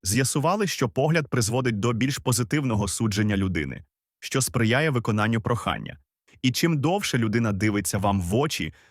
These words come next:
тим більш позитивніше ви її оцінюєте. Тому психолог зазвичай весь час дивиться на вас. В іншій теорії говориться, що довгий погляд оцінюється як більш домінуючий,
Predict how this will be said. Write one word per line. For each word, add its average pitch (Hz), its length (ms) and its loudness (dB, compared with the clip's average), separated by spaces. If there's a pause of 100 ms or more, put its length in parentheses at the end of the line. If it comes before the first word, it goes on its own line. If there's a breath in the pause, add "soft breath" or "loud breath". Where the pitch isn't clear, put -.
(140 soft breath)
тим 135 200 2
більш 165 240 0
позитивніше 139 720 0
ви 110 160 0
її 113 140 2
оцінюєте. 87 680 -4 (720)
Тому 156 320 0
психолог 165 800 0 (160 soft breath)
зазвичай 123 480 0
весь 131 240 0
час 139 300 0
дивиться 90 460 -2
на 73 100 -6
вас. - 300 -8 (420)
В 98 60 0
іншій 233 300 2
теорії 87 460 -2 (280 loud breath)
говориться, 214 480 2
що - 200 -2
довгий 131 360 0
погляд 139 440 0
оцінюється 131 640 -2
як 110 200 0
більш 104 300 0
домінуючий, 95 840 -2